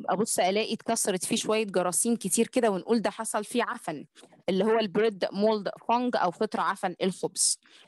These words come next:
طب هو إزاي بيتكاثر وأبص ألاقي reproduce وبقت مليانة حتة العيش دي بالجراثيم دي كلها؟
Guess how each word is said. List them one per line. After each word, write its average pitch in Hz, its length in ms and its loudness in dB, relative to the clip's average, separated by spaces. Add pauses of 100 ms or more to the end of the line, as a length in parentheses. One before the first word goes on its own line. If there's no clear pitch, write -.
(220)
طب 208 140 -2
هو 294 160 2
إزاي 311 260 0
بيتكاثر 285 680 2
وأبص 247 400 2
ألاقي 254 520 2
reproduce 240 840 4
وبقت 233 320 2
مليانة 277 440 2
حتة 269 360 -2
العيش 220 260 0
دي 233 100 0
بالجراثيم 220 500 2
دي 226 100 2
كلها؟ 208 480 0